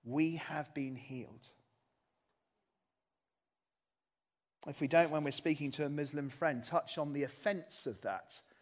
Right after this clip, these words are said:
to a Muslim, then we're not really engaging with a serious question.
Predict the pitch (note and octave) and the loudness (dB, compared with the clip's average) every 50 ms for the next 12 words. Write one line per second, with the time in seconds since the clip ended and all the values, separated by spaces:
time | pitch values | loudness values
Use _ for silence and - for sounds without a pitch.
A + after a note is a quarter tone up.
0 | - _ _ _ - - C#3+ C3+ B2 C3+ D3 D3 C#3 - A#2+ G#2+ G#2+ G#2+ A2 A#2+ | -20 _ _ _ -8 -4 -2 -2 -2 -2 -2 -4 -4 -2 -4 -4 -4 -4 -6 -6
1 | C3+ C#3+ D#3 E3 F3 F3+ F3+ F#3+ G#3 A#3+ - - F#3 F#3+ G3 G3 F#3+ G3 F#3+ F#3 | -6 -4 -2 -4 -2 -2 -2 0 0 -2 -2 0 0 2 2 2 2 0 0 -2
2 | F3+ E3 F3 E3+ F3+ F3 - E3 C#3+ C#3+ C#3 C3+ C#3 - - - F3 E3 D3+ D3+ | 0 0 2 2 2 2 2 0 2 2 2 0 0 -4 0 0 2 2 2 2
3 | C#3+ - - - - D#3+ D#3 - - - C3+ G2+ F2 | -2 -4 -4 -2 -2 -2 -2 -4 -10 -8 -8 -8 -8